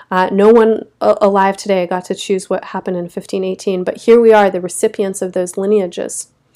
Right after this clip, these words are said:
So if, if we come back to some of the earlier ideas presented in this podcast, I'd really love to invite you to think into your lineage and to think into,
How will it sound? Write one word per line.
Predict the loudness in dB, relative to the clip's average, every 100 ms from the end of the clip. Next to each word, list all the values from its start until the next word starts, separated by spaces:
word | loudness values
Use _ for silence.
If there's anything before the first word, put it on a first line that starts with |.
| -20 -20 -20 -20 -18 -6
So | 2 6 6 4
if, | 0 -2 -4
if | -2
we | -2
come | -2 -2 2
back | 4 4 2 -4
to | -2 2 4 4 0
some | -2 0
of | 0
the | 0
earlier | 0 2 4 4 2 -2 -2
ideas | -4 -2 2 2 2
presented | -4 -4 -2 -2 -4
in | -8
this | -10
podcast, | -6 -4 -4 -2 -4 -2
I'd | -6 -6 2
really | 4 6 4
love | 2 -2 -4
to | -6
invite | -4 -4 -4
you | -2
to | -4
think | -6 -6 -6 -6
into | -6 -6 -6 -10
your | -6 -6
lineage | -6 -6 -6 -6 -10 -12 -20 _ _ _ -20 -20 -20 0
and | 2 2
to | 0
think | 2 2 2
into, | -2 -2 -4 2 2 4 0